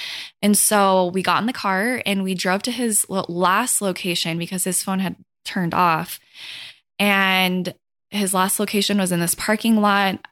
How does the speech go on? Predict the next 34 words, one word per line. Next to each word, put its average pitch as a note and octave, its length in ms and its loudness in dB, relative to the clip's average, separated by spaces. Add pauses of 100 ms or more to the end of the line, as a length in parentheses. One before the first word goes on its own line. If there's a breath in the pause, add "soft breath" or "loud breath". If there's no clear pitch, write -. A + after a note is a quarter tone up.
(140)
We F3+ 340 0 (200)
went F#3 180 2
inside. G3 580 2
We F3+ 100 0
asked - 340 -2
people, F#3 440 0 (180)
"Did F3 120 -2
anyone E3+ 300 0
see A3 240 0
him?" G#3 320 2
You F#3 80 2
know, F3 320 2 (640 loud breath)
he B3+ 220 0
was C4+ 200 4
just B3+ 240 2
not G#3+ 640 2 (120)
anywhere G#3 480 0
to - 220 -4
be E3+ 120 -6
found. A3 340 0
And G3 100 0
he B3+ 160 -2
was A3+ 120 2
actually G#3 520 0
driving F#3 420 0
my F3+ 220 0
car F3+ 720 0
with F3+ 580 -4 (180)
my E3+ 120 -6
car G#3+ 220 0
seat G#3 220 0
in G3 140 4
there. F#3+ 420 4
And D3 340 0